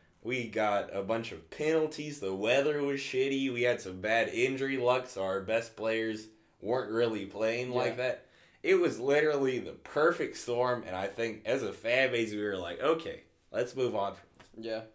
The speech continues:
Speaker 1: This time was just fucked because there, there were, like, two penalties called in the entire game. We just didn't do enough to win. I remember w-, in a couple months ago,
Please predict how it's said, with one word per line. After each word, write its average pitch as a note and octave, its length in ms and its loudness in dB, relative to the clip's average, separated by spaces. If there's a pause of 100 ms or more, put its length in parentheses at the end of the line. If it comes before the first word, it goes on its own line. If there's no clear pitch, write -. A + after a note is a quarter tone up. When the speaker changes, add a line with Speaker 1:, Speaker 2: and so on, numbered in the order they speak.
(200)
Speaker 1:
This F3 320 0
time C#3 300 2
was A#2 100 0
just G#2 220 -4
fucked - 580 -2
because F#2 640 -6 (400)
there, - 320 0
there F3+ 180 6
were, A3+ 140 6
like, - 500 4
two G3 300 0
penalties C3+ 500 2
called A#2+ 380 4
in G#2+ 140 -2
the F2+ 140 -6
entire B2+ 520 -2
game. G#2+ 520 -4 (400)
We C3+ 280 2
just F#3 260 2
didn't F3+ 240 4
do F3+ 140 6
enough F#3 260 4
to D#3+ 100 -8
win. E3 280 -6 (1200)
I C#3 160 4
remember E3 880 6 (480)
w-, A#2+ 220 -2
in B2 680 -2 (520)
a A#2 100 -2
couple E3+ 320 6
months C#3 360 4
ago, F#2+ 340 -4